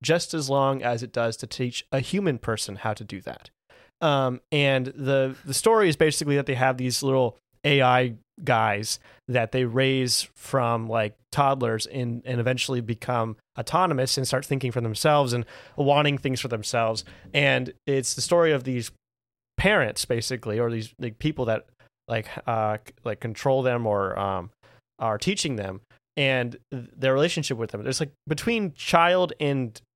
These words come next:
pet almost, where they're, like, they're kind of like humans, uh, they're, or humanoid, like, or anthropomorphic animals and stuff. Um, they, they kind of, they do want a comparison between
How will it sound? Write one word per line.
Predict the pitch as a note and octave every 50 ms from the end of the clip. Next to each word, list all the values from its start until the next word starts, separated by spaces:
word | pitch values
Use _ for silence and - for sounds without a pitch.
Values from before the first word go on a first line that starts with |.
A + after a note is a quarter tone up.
| _ _
pet | - - - D3+ - - - - - -
almost, | - A#2 A2 G2+ F#2 F2 E2+ - - - - - -
where | - C3 B2+ A#2
they're, | A2+ A#2+ A#2+
like, | A#2 A#2 A2+ _
they're | - B2+
kind | - - D3+ C#3+
of | C3+
like | B2 A#2 -
humans, | - C#3+ C#3 C#3 C#3+ C#3+ C#3+ C#3 - - - _ - - - _ _ _
uh, | - D3 C3+ B2 A#2+ A2+ A2+ A2+
they're, | - C3 C3 C3+ - -
or | B2+ B2
humanoid, | A#2+ - - D#3 D3+ C#3+ C#3 C3+ C3+ C3+ C3 B2 - B2+
like, | B2 A#2 A2+ A2 - -
or | A2+ A2 A2 G#2 G2 G2+ -
anthropomorphic | C3 C3 C3 - - C3+ B2 A#2+ A#2+ A#2+ B2+ A2 A2
animals | A2+ A#2+ B2+ C3 C3 C3 C3+ - -
and | C#3
stuff. | - - D#3 D3 C#3+ - _ - - - - - _ -
Um, | C3+ C3 B2 A#2+ A#2 A2 G#2+ C#3+ -
they, | - D3 C#3
they | C#3+ C#3+
kind | - - F#3+ F#3 F3
of, | - -
they | D3 C#3+
do | D3 F3 E3+
want | D3+ D#3+ D3+
a | D3
comparison | - D3+ C3+ D3 C#3+ C#3 C#3 - - C3
between | A#2 - C3 B2+ B2 A#2+ A2+